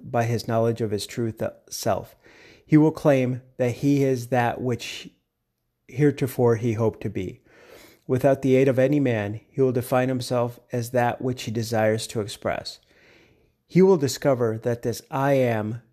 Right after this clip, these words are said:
is the Virgin conceiving without the aid of man, that all conceptions of himself, when felt and fixed in consciousness, will be embodied easily as living realities in the world.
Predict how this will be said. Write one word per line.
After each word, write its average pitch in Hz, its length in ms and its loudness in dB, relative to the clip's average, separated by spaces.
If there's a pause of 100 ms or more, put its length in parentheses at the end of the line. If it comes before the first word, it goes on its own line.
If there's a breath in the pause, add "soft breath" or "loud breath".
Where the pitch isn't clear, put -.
(100)
is 127 200 -4
the 123 80 -2
Virgin 135 440 0
conceiving 131 720 -2 (120)
without 113 360 0
the 117 140 0
aid 110 120 2
of 104 120 -2
man, 95 340 -6 (480 soft breath)
that 127 140 4
all 123 220 6
conceptions 139 680 -4
of 120 120 -4
himself, 113 580 -6 (220)
when 127 200 -4
felt 127 520 -2
and 123 160 -6
fixed - 320 -4
in 143 80 0
consciousness, 120 800 -6 (400 loud breath)
will 131 80 0
be 123 160 6
embodied 123 540 2
easily 143 640 0
as 117 320 -6
living 127 320 2
realities 110 720 0 (160)
in 113 100 -4
the 104 80 2
world. 92 360 -4